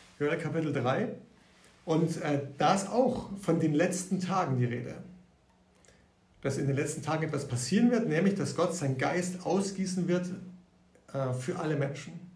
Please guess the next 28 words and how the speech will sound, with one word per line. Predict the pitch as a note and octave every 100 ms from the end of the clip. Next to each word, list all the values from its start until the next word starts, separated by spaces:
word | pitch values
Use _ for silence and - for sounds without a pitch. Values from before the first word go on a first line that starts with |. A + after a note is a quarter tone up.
| - _ _ _ _ _ _ _ _ _ -
Und | D3
das | E3+ -
war | D3+
wiederum | D3 D3+ E3+ G3+ - - - - _ _ _ _
für | -
den | C#3
Juden | C#3 G3 D3 C#3 - - D#3+
sehr | B2 C#3 B2+ B2 -
verwirrend | C#3 D3 G3+ F3+ F3+ -
zu | - A#2+
hören, | C3+ C3+
dass | A#2+ -
plötzlich | - D#3 C3+ - -
alle | G3+
Menschen, | E3+ C3+ C3 - B2+
nicht | - D3
nur | C3
die | A#2+ A#2
Juden, | C#3 C#3+ - - - - - _ _ _ -
irgendwie | C#3 B2 C3
so | B2+ C#3 D3
direkt | - C3 C#3 D3+
in | -
Kontakt | C3 C#3 C#3 D3
mit | C#3
Gott | C#3+ -
kommen | C3 C3
können. | D3 F3 -